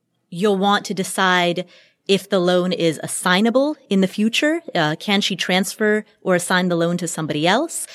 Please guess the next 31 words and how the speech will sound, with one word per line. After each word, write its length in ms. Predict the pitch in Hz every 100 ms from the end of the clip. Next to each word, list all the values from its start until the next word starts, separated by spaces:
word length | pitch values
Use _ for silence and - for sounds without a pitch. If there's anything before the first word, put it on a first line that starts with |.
| - - -
You'll 240 | 190 208 196
want 240 | 202 208
to 100 | -
make 240 | 208 185 -
agreements 560 | 190 180 190 202 190
based 360 | - 175 175 -
on 200 | 170 170
what 120 | 160
are 20 |
called 260 | 165 180 165
the 60 | 156
four 360 | - 175 170
Ds: 600 | 147 139 147 160 226 226 - - - - _
death, 420 | 202 196 202 -
disability, 960 | 156 170 180 143 185 185 180 180 175 175 _ _
divorce, 760 | 156 180 151 180 180 180 - - _ -
and 720 | 170 165 160 160 156 156 - - _ _ _
drugs. 580 | 180 160 220 240 - - _ _ _ _ -
So 180 | - 190
if 100 | 185
any 240 | 208 214 214
of 80 |
those 260 | 175 185 185
were 80 | 185
to 60 |
become 240 | 175 - 175
an 80 | 156
issue 360 | 180 - 226
in 80 | 220
the 60 | 220
future, 500 | 233 240 - 285